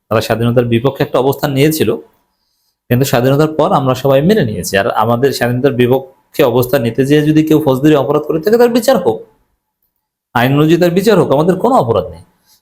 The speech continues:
এমনকি হ্যাঁ, জা-, জামাতের একটা স্ট্যান্স দেখেন, এটা একটা সততা। উনিশশো একাত্তর সালে ছাত্র সংঘের কিছু লোক কিছু অপকর্মের সাথে জড়িত ছিল,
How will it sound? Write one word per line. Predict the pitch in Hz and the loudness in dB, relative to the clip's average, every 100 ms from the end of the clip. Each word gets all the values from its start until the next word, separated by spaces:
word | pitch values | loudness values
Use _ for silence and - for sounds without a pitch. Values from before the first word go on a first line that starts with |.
| - | -2
এমনকি | 175 220 220 | 0 2 2
হ্যাঁ, | 214 139 156 139 | 4 2 0 0
জা-, | 165 156 | 0 0
জামাতের | 151 165 165 170 | 0 0 0 -2
একটা | - 156 | 0 -2
স্ট্যান্স | - 160 135 | 0 -2 0
দেখেন, | 123 113 107 | 0 -2 -2
এটা | 98 120 | -2 -4
একটা | - | -4
সততা। | - 123 98 95 - _ - - _ _ _ _ _ _ _ _ _ _ _ _ _ - | -6 -4 -2 -4 -6 _ -16 -16 _ _ _ _ _ _ _ _ _ _ _ _ _ -2
উনিশশো | 175 190 | 0 2
একাত্তর | 175 180 214 | 0 0 -2
সালে | 214 220 214 | 0 0 0
ছাত্র | 156 - 165 | -2 0 0
সংঘের | 175 175 180 180 | 2 2 0 0
কিছু | 175 170 214 | -2 -2 0
লোক | 175 156 156 | 2 2 2
কিছু | 151 - 156 | -2 0 -2
অপকর্মের | 120 123 123 123 | 0 -2 -2 -4
সাথে | 143 143 | -8 -4
জড়িত | 107 98 90 92 | -2 -2 -4 -8
ছিল, | - 95 80 | -6 -6 -8